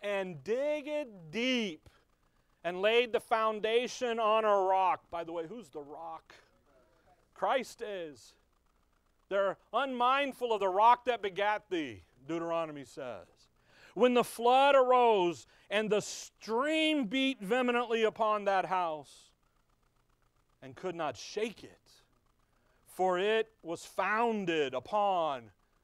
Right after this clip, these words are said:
not the rock, but a rock." There he sits. What are they doing?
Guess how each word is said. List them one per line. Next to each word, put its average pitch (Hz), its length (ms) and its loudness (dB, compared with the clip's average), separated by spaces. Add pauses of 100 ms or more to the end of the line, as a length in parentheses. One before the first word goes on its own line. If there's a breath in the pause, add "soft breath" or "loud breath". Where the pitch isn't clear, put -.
(320)
not 214 280 -2 (220)
the 196 280 0
rock, 151 420 2
but 143 240 -4 (220)
a 202 640 -2 (120)
rock." 151 600 2 (1160)
There 127 160 -16
he 98 100 -20
sits. - 500 -20 (1500 soft breath)
What 226 180 -2
are 277 60 0
they 269 200 0
doing? 202 480 0